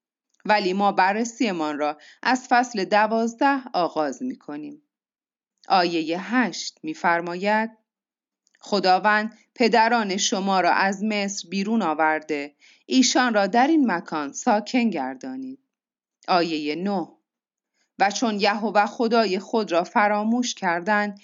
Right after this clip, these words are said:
ایشان را به دست سیسرا سردار لشکر حاسور و به دست فلسطینیان و به دست پادشاه موآب فروخت که با آنها جنگ کردند.»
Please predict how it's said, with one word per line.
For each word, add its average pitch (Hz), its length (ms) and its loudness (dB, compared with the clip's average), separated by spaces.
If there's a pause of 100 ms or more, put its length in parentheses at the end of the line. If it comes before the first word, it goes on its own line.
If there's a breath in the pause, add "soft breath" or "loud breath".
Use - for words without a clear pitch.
(220 loud breath)
ایشان 208 460 0
را 185 160 2
به 185 120 -4
دست 208 440 0
سیسرا 233 840 0 (240 loud breath)
سردار 226 680 2
لشکر 240 600 2
حاسور 160 680 -4 (300 soft breath)
و 190 100 4
به 190 140 -4
دست 214 380 0
فلسطینیان 220 1040 -2 (300 soft breath)
و 214 140 4
به 226 120 0
دست 233 340 0
پادشاه 233 880 0
موآب 156 600 -2
فروخت 233 560 -2 (300 soft breath)
که 214 140 0
با 180 120 2
آنها 156 540 -2
جنگ 208 440 0
کردند.» 131 600 -14